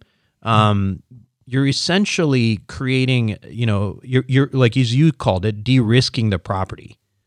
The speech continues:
right? I mean, those are the two main elements. What are, is that i-, is that kinda how you see it in terms of, of mitigating risk?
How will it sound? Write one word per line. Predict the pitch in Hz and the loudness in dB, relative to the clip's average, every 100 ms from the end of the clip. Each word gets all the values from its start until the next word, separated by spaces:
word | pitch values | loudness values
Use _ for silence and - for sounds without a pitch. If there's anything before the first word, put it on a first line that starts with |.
| _ _ | _ _
right? | 101 113 | -2 0
I | 123 | 2
mean, | 127 | 2
those | 147 170 156 | 4 4 2
are | |
the | 131 | 2
two | 107 - - 160 165 156 | -2 -4 0 2 2 0
main | 113 113 120 123 120 - | 0 0 2 2 0 -2
elements. | 110 117 107 95 - | -2 0 0 -2 -2
What | 139 196 | 0 0
are, | 247 - _ _ _ - | 0 -4 _ _ _ -4
is | 123 | 0
that | 165 190 196 _ _ - | 2 2 0 _ _ -10
i-, | 147 - | -6 -2
is | 135 | 0
that | 165 185 | 2 0
kinda | 196 170 | 0 0
how | 131 | 2
you | 135 127 | 4 4
see | 135 - 131 | 2 0 0
it | |
in | 120 117 | 0 -2
terms | - 127 123 113 113 | -2 -2 0 -2 0
of, | 107 98 92 - - | 0 0 -6 -14 -10
of | 104 95 | -8 -6
mitigating | 113 113 113 110 98 | -4 -4 -2 -4 -4
risk? | 98 110 - | -4 -4 -6